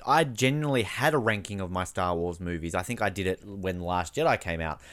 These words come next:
and I re-changed. I mean, my number one movie is over my shoulder right now. It's now Revenge of the Sith. Um, but I definitely feel,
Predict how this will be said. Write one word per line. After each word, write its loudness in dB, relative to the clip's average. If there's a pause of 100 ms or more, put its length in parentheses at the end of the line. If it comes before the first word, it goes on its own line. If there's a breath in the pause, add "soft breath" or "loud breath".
(220 loud breath)
and 2
I 6
re-changed. 2
I 0
mean, 0
my 2
number 2
one 4
movie 4
is 2
over 4
my 0
shoulder 4
right 2
now. -2
It's -12
now -2
Revenge -4
of -8
the -10
Sith. -2 (520 loud breath)
Um, 4
but 4
I 6
definitely 2
feel, 4